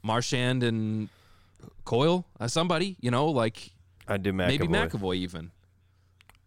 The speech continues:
Speaker 2: I think McAvoy deserves it pretty young. I'm with that. He was right next to Chara. I'd love to see McAvoy get an A out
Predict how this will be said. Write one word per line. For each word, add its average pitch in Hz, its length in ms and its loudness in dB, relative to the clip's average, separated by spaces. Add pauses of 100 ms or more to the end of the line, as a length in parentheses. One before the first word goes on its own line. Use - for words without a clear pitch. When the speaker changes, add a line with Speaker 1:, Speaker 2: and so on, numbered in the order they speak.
Speaker 2:
I 104 60 -6
think 104 200 -2
McAvoy 90 440 -2
deserves 78 380 -8
it - 140 -10
pretty 78 200 -8
young. 73 240 -8 (300)
I'm 85 140 -6
with 80 200 -6
that. 76 220 -4 (260)
He 95 120 -4
was 87 160 0
right 87 120 2
next 85 240 -4
to - 40 -18
Chara. 85 480 2
I'd 87 180 -4
love 82 140 0
to 82 60 -10
see - 140 -6
McAvoy 73 420 -8
get 71 160 -8
an 73 80 -10
A 73 40 -8
out 73 40 -8